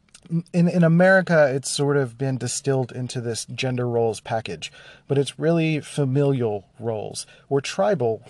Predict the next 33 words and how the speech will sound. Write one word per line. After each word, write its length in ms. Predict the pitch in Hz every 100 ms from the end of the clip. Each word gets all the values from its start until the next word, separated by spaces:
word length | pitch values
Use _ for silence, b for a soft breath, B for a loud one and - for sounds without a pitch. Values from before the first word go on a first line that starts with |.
| 123
roles. 500 | 120 120 - 110 -
The 140 | 131
equ-, 240 | - -
equivalent 580 | 127 - 170 165 160 139
to 140 | - 135
familial 760 | - 131 135 139 135 127 120
roles 420 | 117 117 113 110 -
is 520 | - 110 110 107 - B B B
tribal 580 | - - 127 113 98 98 -
roles. 460 | 117 104 90 - - - - -
So 180 | 143 156
it's 140 | 143
like 160 | 151 135
taking 280 | 175 170 165
this 160 | 147
idea 340 | 139 135 135 127
of 120 | - B B B B
individuals 760 | 170 165 151 151 156 147 143
or 180 | - 135
clans, 600 | - - 160 131 120 113 - b b b
and 100 | 160
then 100 | 165
these 160 | 160 139
clans 540 | - 175 180 175 170
have 280 | 139 123 113
babies 340 | 185 190 180 160
with 160 | 160
each 180 | 151 139
other, 340 | 151 143 143
and 200 | 113 123
then 80 | 120
they 80 | 120
become, 640 | 113 120 143 127 123 123